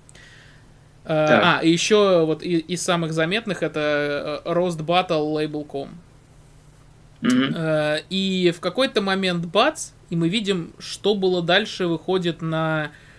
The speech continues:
Speaker 1: э, этом, на Т Н Т четыре. Бац, тот же Блицкриг выходит на, э, Т Н Т четыре. Потом бац,
Speaker 2: Так они
Speaker 1: вот
Speaker 2: и Бостон на Т Н Т четыре крутили.
Speaker 1: Это да, но я к чему хочу заметить... Да, но это просто...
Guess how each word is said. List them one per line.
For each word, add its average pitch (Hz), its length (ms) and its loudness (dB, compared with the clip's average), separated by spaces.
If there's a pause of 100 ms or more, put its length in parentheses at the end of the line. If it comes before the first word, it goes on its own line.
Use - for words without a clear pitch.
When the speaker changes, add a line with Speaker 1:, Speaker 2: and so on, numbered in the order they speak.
(140)
Speaker 1:
э, 156 840 -4
этом, 143 500 -10
на 165 340 0
Т 170 160 -2
Н 165 120 -2
Т 180 140 -2
четыре. - 560 -12 (280)
Бац, 190 380 2
тот 170 220 0
же 156 100 -2
Блицкриг 165 520 -2
выходит 170 500 -2
на, 151 720 -8
э, - 140 -14 (100)
Т 165 100 -2
Н 156 140 -4
Т 165 160 -2
четыре. 147 480 -6 (260)
Потом 185 340 0
бац, 220 280 2
Speaker 2:
Так 131 100 8
они 135 100 6
Speaker 1:
вот 143 40 10
Speaker 2:
и 131 100 8
Бостон 143 340 10
на 123 120 6
Т 127 100 6
Н 117 100 8
Т 120 120 6
четыре 117 340 4
крутили. 113 540 2 (760)
Speaker 1:
Это 180 220 0
да, 190 380 2
но 185 520 0
я 180 220 2
к - 80 -10
чему 220 280 -4
хочу 165 240 -2
заметить... 165 400 -4
Да, 165 180 4
но 151 140 -8
это 156 180 -4
просто... 180 460 -2